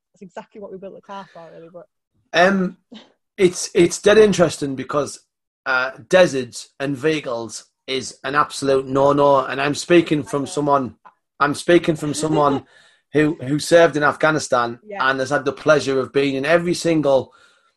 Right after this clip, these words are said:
Speaker 2: military tracked, ro-, like,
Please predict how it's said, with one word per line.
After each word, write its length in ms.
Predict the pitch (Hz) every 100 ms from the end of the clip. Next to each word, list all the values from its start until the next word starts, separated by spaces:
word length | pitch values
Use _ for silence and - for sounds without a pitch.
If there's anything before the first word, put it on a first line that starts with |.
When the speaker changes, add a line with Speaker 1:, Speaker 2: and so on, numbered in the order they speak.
| _ _ _ _ _ _ -
Speaker 2:
military 760 | 156 185 175 - 170 160 147 _
tracked, 640 | - 180 165 - - - - _ _ _ 247
ro-, 280 | 139 156 -
like, 240 | 170 156